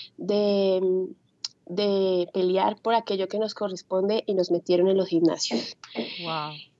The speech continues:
Speaker 1: Y, y a mí se me quedó y me dijo, "En los setenta, con la liberación, eh, la revolución sexual femenina,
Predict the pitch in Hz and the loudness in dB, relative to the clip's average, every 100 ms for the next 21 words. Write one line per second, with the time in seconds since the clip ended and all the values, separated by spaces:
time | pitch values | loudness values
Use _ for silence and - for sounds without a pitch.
0 | _ _ 233 240 233 226 220 220 214 208 | _ _ 8 8 8 6 4 2 -2 0
1 | 208 - 214 220 214 254 285 285 330 277 | 0 2 2 2 2 0 2 2 2 2
2 | 233 233 247 - _ _ _ _ _ 233 | 0 -2 -6 -6 _ _ _ _ _ 0
3 | 233 226 226 226 240 262 269 269 262 240 | 0 0 -2 0 -2 0 0 0 0 0
4 | 226 220 196 196 - 208 196 196 190 - | 2 0 -2 -6 -6 -6 -6 -8 -12 -8
5 | 202 208 208 208 202 202 190 190 202 - | -4 0 2 2 0 -4 -8 -8 -10 0
6 | 214 214 202 196 226 240 226 202 | 0 0 -4 -2 0 0 2 2